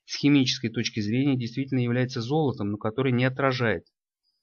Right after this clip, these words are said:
не отражается в официальной статистике золотых запасов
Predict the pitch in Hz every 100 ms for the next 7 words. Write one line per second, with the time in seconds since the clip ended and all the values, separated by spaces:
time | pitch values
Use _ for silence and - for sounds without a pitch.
0 | _ _ _ _ _ _ _ _ _ _
1 | 117 117 113 110 107 143 147 135 117 -
2 | - 113 104 - 98 - - - 135 113
3 | 104 101 110 98 95 - 123 135 135